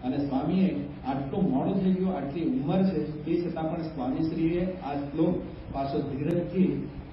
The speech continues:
ફરી વાર બોલાવ્યો. અને આપણે જાણીએ છીએ કે સ્વામીશ્રીના જીવનની અંદર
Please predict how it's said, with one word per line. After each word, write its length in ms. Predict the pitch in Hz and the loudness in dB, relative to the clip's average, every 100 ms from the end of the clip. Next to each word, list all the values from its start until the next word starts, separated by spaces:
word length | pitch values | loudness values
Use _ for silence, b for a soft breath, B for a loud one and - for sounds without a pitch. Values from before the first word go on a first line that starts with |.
| - - | -8 2
ફરી 180 | 190 185 | 6 6
વાર 160 | - | 4
બોલાવ્યો. 440 | - 123 120 120 - - - - - | 2 -2 -2 -2 -2 -4 -10 -12 -6
અને 120 | 127 135 | -2 0
આપણે 300 | 131 156 143 | 0 0 0
જાણીએ 400 | 139 127 190 185 | 2 2 2 2
છીએ 320 | 147 135 139 | 2 -2 -2
કે 60 | 139 | -4
સ્વામીશ્રીના 580 | - - 277 - 156 151 | -4 -2 -2 0 0 -2
જીવનની 480 | 143 127 147 151 156 | 0 0 0 -2 -2
અંદર 360 | 156 160 - | 0 2 0